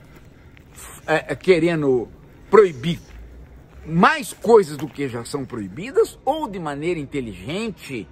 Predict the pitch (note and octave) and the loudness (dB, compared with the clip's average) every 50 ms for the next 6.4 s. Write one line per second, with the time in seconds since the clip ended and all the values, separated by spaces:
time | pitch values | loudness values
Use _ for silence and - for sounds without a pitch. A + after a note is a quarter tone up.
0 | - - - - - - - - - F#3 G#3 F#3+ E3+ A3+ B3+ B3+ A3+ E3+ - D4+ | -18 -20 -20 -20 -20 -20 -6 0 2 2 2 2 0 -2 -6 -6 -8 -10 -10 -10
1 | F4+ F#4+ F4+ C4+ E3 B2+ A2 B2 C#3 E3 A3 C4 C#4+ C#4 A3+ E3 E3+ E3 E3+ F3+ | -10 -6 -6 -6 -6 -6 -8 -6 -4 -4 -2 -2 -2 0 0 2 2 2 0 -2
2 | F3 - G3+ F#3 - - - D#3 D#3 D3 C#3+ - F#3 F#3+ E3+ D3 C#3+ C3+ B2 C3 | -2 -2 -2 -4 -4 -2 0 2 2 2 2 0 -2 -2 0 0 -2 -2 0 0
3 | B2+ A2 G#2 A#2+ A2 G2+ - - - F#3 B3 B3+ A#3+ G3+ A3 G#3+ G3+ A3 A3 B3+ | -2 -2 -4 -6 -6 -8 -10 -10 -8 -6 -6 -4 -4 -6 -6 -4 -4 -4 -4 -4
4 | C4 - - C#4 C#4 C4+ G#3 - C4 B3+ A3+ F3+ - F3 C#3+ A#2 A2+ A#2+ - G#3+ | -6 -6 -6 -6 -6 -6 -6 -2 0 0 0 0 -2 -4 -4 -4 -4 -4 -4 -2
5 | C4+ C#4 G#3+ - - C#4 C#4 C#4 - - C#4 C4 G#3 D#3+ C#3+ B2+ C3 D3 G3+ C#4+ | 0 0 -2 -2 -2 -4 -4 -4 -4 -6 -6 -6 -6 -6 -8 -10 -10 -8 -6 -6
6 | G4 E4 G#3+ E3 D#3+ C3 - | -6 -4 -2 -2 -2 -2 -4